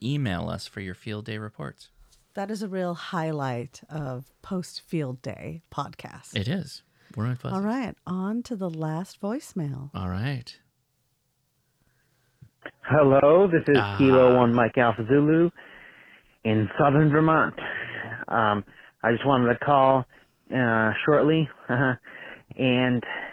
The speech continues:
Speaker 3: speak about what I think I will do for field day. Usually
Speaker 2: Nice.
Speaker 3: every year I just don't actually go out in the field. Maybe,
Speaker 1: <laughs>
Speaker 3: maybe I'll, um, take my seventy-three hundred or my seven oh five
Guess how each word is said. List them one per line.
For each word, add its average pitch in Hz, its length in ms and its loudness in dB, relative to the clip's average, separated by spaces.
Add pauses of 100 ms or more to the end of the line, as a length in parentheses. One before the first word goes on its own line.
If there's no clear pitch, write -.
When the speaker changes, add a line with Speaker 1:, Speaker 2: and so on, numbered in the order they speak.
(1400)
Speaker 3:
speak 151 260 0
about 135 320 4
what 139 140 6
I 131 300 4
think 147 200 2
I 135 240 6
will 123 200 4
do 131 260 4 (140)
for 131 380 6 (300)
field 165 220 6
day. 175 320 4 (100)
Usually 156 500 4
Speaker 2:
Nice. 185 520 -2
Speaker 3:
every 127 260 2
year 131 320 6
I 117 180 4
just 113 240 0 (1300)
don't 101 240 0
actually 104 300 0
go 98 140 2
out 92 120 4
in 95 60 0
the 92 140 -2
field. 101 240 2 (180)
Maybe, 180 260 6 (180)
Speaker 1:
<laughs> - 180 -8
Speaker 3:
maybe 175 320 6
I'll, 156 280 4 (300)
um, 117 400 2 (1120)
take 131 140 0
my 127 140 2
seventy-three 123 400 4
hundred 120 460 4
or 113 120 4
my 107 220 2
seven 110 180 4
oh 107 140 2
five 110 320 4